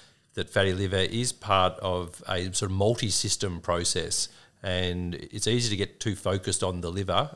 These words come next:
and, and lose sight of the bigger picture here. And vitamin E is one of those con-, eh, medications which has been shown to perhaps, uh, increase all-cause mortality in some patients, and that, that concerns me, so I don't use a lot of it.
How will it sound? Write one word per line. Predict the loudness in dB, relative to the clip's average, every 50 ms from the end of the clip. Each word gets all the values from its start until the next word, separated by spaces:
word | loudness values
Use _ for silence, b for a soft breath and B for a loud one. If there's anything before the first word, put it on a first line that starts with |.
| -8 -4
and, | -2 -2 -2 -2 -2 -2 -4 -6 -8 B B B B B B
and | B -4 -2 -2 -4 -4 -6 -8 -12
lose | -8 -4 -2 0 0 0
sight | 2 2 2 4 4 2 2
of | 0 -2 -4
the | -4
bigger | -4 -4 -4 -4
picture | -4 -6 -4 -4 -4 -4
here. | -2 0 0 0 0 0 -2 B B B B B _ -6
And | -2 -2 0 0 -2 -2 0
vitamin | 2 2 2 2 0 -2 -2
E | -2 -2 -2
is | -4 -2
one | -2 -2 -2
of | -2 -2 -2
those | -2 -2 0 -2 -2 -2 -2 -2 -4 -6 _ _ -8
con-, | -6 -4 -4 -4 -4
eh, | -4 -4 -4 -6 -8
medications | -2 2 2 2 4 4 4 2 2 2 2 -2 -4 -4 -6
which | -6 -6 -6
has | -6 -6
been | -6 -4 -4 -4
shown | -4 -2 -2 -2 -2 -2 -4 -6 -10 B B B B B
to | -14 -8 -4
perhaps, | -2 0 2 2 0 0 0 0 0 0 0 -2 -4 -6 -8
uh, | -6 -6 -4 -4
increase | -6 -6 -4 -2 -2 -2 0
all-cause | 0 -2 -2 -2 -4 -8 _ _ _ _ _ -10 -6 -4 -2 -2 -2
mortality | -4 -4 -4 -2 0 0 0 0 -2 -2 -4
in | -4 -4
some | -4 -4 -4 -4 -4
patients, | -4 -4 -4 -4 -4 -4 -4 -4 -2 0
and | 4 6
that, | 6 6 4 2 -6 -4 -2
that | 0 0 0 -2 -6 -6
concerns | -4 -4 -2 -2 -2 -2 -2
me, | -2 -2
so | -2 0 0
I | 0
don't | -2 -2 -2 -4
use | -4 -6 -8
a | -8
lot | -8 -10 -10 -10
of | -10
it. | -12 -12